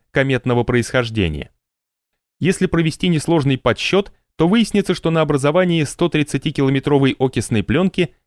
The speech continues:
потребовалось сорок процентов всего запаса кислорода нашей планеты. Жизнь на планете к тому времени уже появилась. И если бы она имела глаза, то увидела бы вокруг не только очень сухую,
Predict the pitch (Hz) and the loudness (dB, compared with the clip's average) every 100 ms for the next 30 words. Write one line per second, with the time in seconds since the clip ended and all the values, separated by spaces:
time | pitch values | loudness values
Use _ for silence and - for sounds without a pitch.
0 | - 123 175 196 190 185 - - 196 - | -2 -2 0 0 2 2 2 2 0 0
1 | 139 135 185 185 156 - 147 160 139 143 | -2 0 -2 -2 -4 -2 0 0 0 0
2 | 143 135 123 - 110 147 143 127 _ 120 | -2 -4 -8 -4 0 0 -2 -4 _ -2
3 | 104 110 101 117 110 80 - - _ _ | -2 -2 -2 0 0 0 -4 -14 _ _
4 | _ _ _ _ _ _ _ _ _ 104 | _ _ _ _ _ _ _ _ _ -2
5 | 117 214 208 170 139 143 175 147 - 120 | 2 2 2 2 0 0 0 -2 -2 0
6 | 151 117 123 123 110 98 107 104 104 92 | 0 0 0 2 0 0 0 0 0 0
7 | 82 - - - _ _ _ _ _ _ | -2 -6 -12 -20 _ _ _ _ _ _
8 | 151 196 196 175 160 160 160 156 156 135 | -2 0 0 0 2 2 0 2 2 2
9 | 107 101 98 104 180 - _ - 156 175 | 2 2 2 2 0 -2 _ 0 2 2
10 | 226 208 185 165 165 - 180 - - 151 | 2 2 2 2 0 0 -2 0 -4 0
11 | 208 190 175 147 - 147 - 151 - 139 | 0 2 0 0 0 -2 0 -2 0 2
12 | 101 76 | 2 0